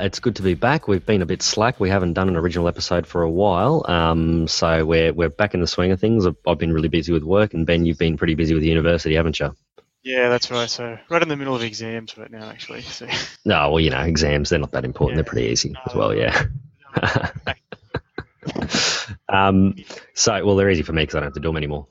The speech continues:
Speaker 1: Actually, I, I, I help write them now, so that's always fun, yeah. Hey, um, so what we're gonna look at in this episode is it's gonna be one on the, uh, uh, fallacy or flawed, flawed bit of reasoning, uh,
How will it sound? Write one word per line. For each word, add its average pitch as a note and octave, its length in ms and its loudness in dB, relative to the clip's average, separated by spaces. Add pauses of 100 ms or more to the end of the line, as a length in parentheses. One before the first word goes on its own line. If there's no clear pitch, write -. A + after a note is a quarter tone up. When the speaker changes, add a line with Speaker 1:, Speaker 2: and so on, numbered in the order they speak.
(120)
Speaker 1:
Actually, E2+ 420 0
I, E2+ 80 0
I, E2 240 0
I D#2+ 40 -2
help D2+ 200 -4
write E2 240 0
them C#2 140 -8
now, D2+ 160 -4
so D#2 160 -6
that's D2+ 160 -6
always D2 160 -6
fun, E2+ 340 -4
yeah. D#2 200 -6 (1400)
Hey, G2+ 180 2
um, G#2 440 4
so A2 440 2
what A2 220 2
we're A#2 120 0
gonna G2 180 2
look F#2 200 -2
at F2 80 2
in E2+ 220 -2
this F2+ 240 0
episode F2+ 560 0
is F#2+ 180 0
it's E2+ 340 -4
gonna F2+ 180 0
be E2 160 0
one E2 280 0
on D#2 300 -2
the, D#2 420 0
uh, C#2+ 520 2 (280)
uh, - 120 -6
fallacy D#2 500 0
or C#2+ 120 0
flawed, D#2+ 480 0
flawed D#2+ 340 2
bit D#2+ 100 2
of D2 100 -2
reasoning, D#2 560 2 (360)
uh, D2 180 2